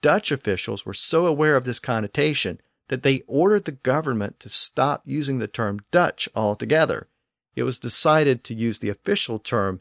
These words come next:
Netherlands instead. So I hope you found that interesting, but the main point is that Dutch was once a general term for German, and it's a later version of the word Theodisch, which was also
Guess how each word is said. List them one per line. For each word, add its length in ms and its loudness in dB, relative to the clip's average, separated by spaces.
Netherlands 760 -6
instead. 540 -4
So 240 2
I 40 8
hope 120 4
you 60 0
found 240 2
that 100 4
interesting, 440 -2
but 120 -14
the 60 2
main 320 2
point 380 -2
is 180 -4
that 440 -4
Dutch 520 0
was 220 -4
once 420 0
a 60 -6
general 480 0
term 340 -4
for 140 -14
German, 420 -2
and 440 2
it's 200 -2
a 60 -2
later 480 0
version 500 -8
of 160 -8
the 100 -2
word 200 -4
Theodisch, 540 0
which 200 -2
was 100 0
also 640 -2